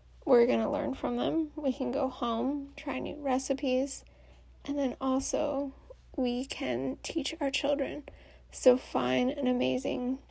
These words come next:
Indian restaurant. Teach them about the spices that go into it. Find a Japanese restaurant. Teach them about the healing power of miso soup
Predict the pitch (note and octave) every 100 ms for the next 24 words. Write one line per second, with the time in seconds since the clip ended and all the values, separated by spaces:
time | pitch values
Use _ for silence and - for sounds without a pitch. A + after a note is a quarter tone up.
0 | - - - - - - - - - -
1 | - C4+ C4 B3+ C4+ C4+ - C#4 C#4+ -
2 | - - - - - C4 B3 - C4 B3+
3 | C#4 C4 C4+ C4+ - C4 B3 B3 C#4 C4+
4 | C#4 - F#4 C4+ - - C4 C4+ D4 C4+
5 | - - - - - - - - - -
6 | B3 A#3+ B3 C4+ C4 A#3+ B3+ B3 B3 C4
7 | B3+ - - - E4+ - - - - -
8 | - B3 - B3+ B3+ B3+ - - - -
9 | C#4 B3+ B3+ B3+ C4 C#4 B3+ C4 C4+ C4+
10 | C#4 C#4 C4+ C4+ C4 C4 C4 C4+ C4+